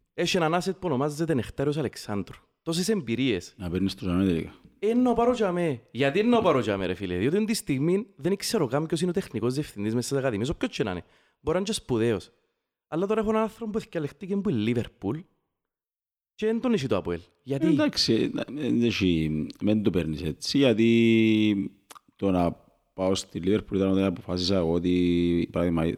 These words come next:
Speaker 2: ήθελα να φύγω από την ακαδημία. Ε, και έτυχε, ε, δηλαδή, καταλάβεις, ε, πήγα στο ασιπι να μιλήσω για να κάνουν το κάμπο που κάνουν τώρα και είπαμε οι άνθρωποι, «Ξέρεις,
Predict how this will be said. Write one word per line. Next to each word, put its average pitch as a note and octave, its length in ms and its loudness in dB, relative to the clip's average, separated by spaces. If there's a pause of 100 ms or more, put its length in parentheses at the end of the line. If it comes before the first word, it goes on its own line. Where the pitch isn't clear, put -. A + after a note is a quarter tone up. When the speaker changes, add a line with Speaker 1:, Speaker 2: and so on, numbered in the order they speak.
Speaker 2:
ήθελα F#2 240 -6
να D#2+ 100 -2
φύγω E2+ 180 -4
από E2+ 80 0
την E2 100 -2
ακαδημία. - 300 -4 (840)
Ε, D2+ 840 0 (420)
και - 100 0 (100)
έτυχε, F2 680 0 (320)
ε, - 400 -2
δηλαδή, F2 220 2
καταλάβεις, F#2+ 340 2
ε, F#2 80 0 (480)
πήγα F2+ 160 0
στο - 180 -6
ασιπι E2 260 0
να E2+ 100 2
μιλήσω E2 300 0
για F2 100 2
να D#2+ 60 0
κάνουν E2+ 300 0
το D#2 80 0
κάμπο D#2+ 260 -4
που D#2 60 0
κάνουν D#2+ 240 2
τώρα C3 420 0
και B2 260 2
είπαμε A#2+ 260 2
οι - 20 2
άνθρωποι, A#2 300 -2
«Ξέρεις, - 560 0